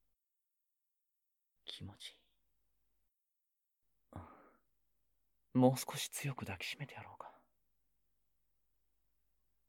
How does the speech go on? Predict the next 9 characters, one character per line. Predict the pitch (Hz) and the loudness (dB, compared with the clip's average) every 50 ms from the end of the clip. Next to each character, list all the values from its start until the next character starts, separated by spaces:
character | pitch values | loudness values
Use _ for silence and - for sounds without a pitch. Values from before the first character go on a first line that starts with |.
| _ _ _ _ _ - - - - - - _ - - - | _ _ _ _ _ -20 -20 -20 -20 -20 -20 _ -14 -6 -4
そ | 110 - - 113 | -4 -4 -4 -6
う。 | 95 87 - - - - - - - - - _ - _ _ _ _ _ _ _ _ _ _ _ _ _ _ _ _ _ _ _ _ _ _ _ _ _ _ _ _ _ _ _ _ _ _ _ - - - - - - - | -10 -12 -16 -20 -20 -20 -20 -20 -20 -20 -20 _ -20 _ _ _ _ _ _ _ _ _ _ _ _ _ _ _ _ _ _ _ _ _ _ _ _ _ _ _ _ _ _ _ _ _ _ _ -20 -20 -20 -20 -20 -12 -8
こ | - - - | -6 -4 -4
ん | - - | -4 -6
な | - | -8
感 | - - - - | -10 -10 -10 -8
じ | - - - | -10 -10 -10
に。 | - - - - - - - - - - - - - - - - - - - _ - - - - - _ - - _ _ _ - | -14 -18 -20 -20 -20 -20 -20 -20 -20 -20 -20 -20 -20 -20 -20 -20 -20 -20 -20 _ -20 -20 -20 -20 -20 _ -20 -20 _ _ _ 4
あ | 127 | 6